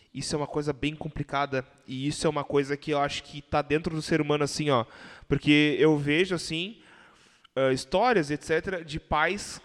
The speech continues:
que não acompanharam o crescimento do filho porque tavam trabalhando, tavam viciados em trabalho e, e,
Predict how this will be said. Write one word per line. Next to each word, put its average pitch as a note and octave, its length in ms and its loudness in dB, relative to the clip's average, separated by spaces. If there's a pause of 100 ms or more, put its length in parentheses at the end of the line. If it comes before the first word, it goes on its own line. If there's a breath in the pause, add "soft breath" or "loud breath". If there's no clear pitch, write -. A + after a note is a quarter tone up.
(120)
que G#3 100 -8
não G#3 180 2
acompanharam A3 480 -2
o G#3+ 40 -4
crescimento G3 440 -4
do G3 80 -4
filho G3 320 -6
porque - 240 -8
tavam A#3+ 520 -4
trabalhando, G4 560 -2 (160)
tavam E3 240 0
viciados F3+ 460 -2
em G3+ 40 -6
trabalho B3+ 640 0
e, A3+ 400 -4
e, G3+ 60 -8